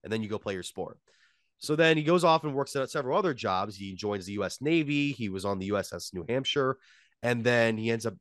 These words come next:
uh, joining the Virginia League, and then he gets discovered, uh, by the Washington Senators, plays twenty seasons in the major leagues, becomes one of the best, uh, of his era, uh, as an outfielder, was elected to the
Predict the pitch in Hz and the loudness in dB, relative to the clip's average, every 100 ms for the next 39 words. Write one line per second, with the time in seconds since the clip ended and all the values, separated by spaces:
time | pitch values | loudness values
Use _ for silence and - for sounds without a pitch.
0 | - 113 104 95 113 107 95 104 170 175 | -4 -2 -2 -2 -2 -2 -4 -2 2 2
1 | 147 131 127 113 117 117 107 110 - - | 2 2 0 -2 -4 -2 0 -2 -2 -8
2 | - _ _ _ _ - 120 131 120 104 | -10 _ _ _ _ -10 -4 2 2 2
3 | 107 110 _ _ _ - 113 104 98 95 | 0 -4 _ _ _ -6 2 4 4 2
4 | 82 101 101 101 98 107 98 95 - 156 | 2 4 6 4 0 0 0 0 -2 -4
5 | - 92 87 101 131 _ _ _ 127 117 | 0 0 0 -2 -4 _ _ _ 0 0
6 | - 139 156 - 147 139 123 123 117 110 | 0 2 2 0 -2 -2 -2 0 0 0
7 | 101 95 85 87 110 - _ _ _ _ | -2 -6 -6 -6 -10 -14 _ _ _ _
8 | _ _ - 127 131 147 127 131 117 120 | _ _ -12 -2 2 2 4 4 4 4
9 | 123 - - _ _ - 110 107 104 104 | 4 2 -10 _ _ -4 2 4 4 2
10 | 117 120 113 104 95 92 92 98 98 95 | 0 0 0 0 2 2 0 -2 -2 -2
11 | 98 104 107 95 92 - 95 92 101 110 | 0 0 0 0 -2 -2 -2 0 0 0
12 | 98 98 123 135 110 | 0 0 0 0 -2